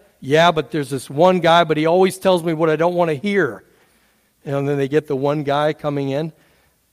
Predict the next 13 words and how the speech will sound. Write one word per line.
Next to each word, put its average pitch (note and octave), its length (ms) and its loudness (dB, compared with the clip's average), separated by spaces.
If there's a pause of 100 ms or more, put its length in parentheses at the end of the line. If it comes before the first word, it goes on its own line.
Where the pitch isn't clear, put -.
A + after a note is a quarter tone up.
(800)
But G3+ 160 -14 (800)
Jesus A#3+ 500 -6
is F3 100 -6
not F#3+ 240 -6
like F#3+ 380 -10
that. - 320 -16 (100)
The D#3 80 -8
message F3 600 -2
that G3+ 140 4
he F#3+ 120 -2
speaks - 480 -2
is A3+ 200 -2
truthful. A#3 880 -2